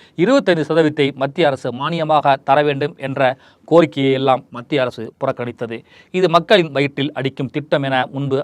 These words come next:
அமைச்சர் நத்தம் விஸ்வநாதன் குற்றம் சாட்டியிருந்தார். அந்த அதிமுக ஆட்சிதான் உதய் திட்டத்தில் சேர்ந்து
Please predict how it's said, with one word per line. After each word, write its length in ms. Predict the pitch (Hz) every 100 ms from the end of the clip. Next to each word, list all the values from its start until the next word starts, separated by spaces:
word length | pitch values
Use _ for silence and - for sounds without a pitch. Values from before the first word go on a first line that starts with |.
| - 127
அமைச்சர் 320 | 139 135 123
நத்தம் 260 | - 196
விஸ்வநாதன் 400 | 151 151 139 131 -
குற்றம் 240 | - 165
சாட்டியிருந்தார். 580 | 135 113 123 117 120 110 - _ _ _ -
அந்த 180 | 143 131
அதிமுக 440 | 170 175 185 147 139 131
ஆட்சிதான் 400 | - 135 131 135 _ 127
உதய் 200 | 175 170
திட்டத்தில் 420 | 135 131 - 117 -
சேர்ந்து 300 | 131 120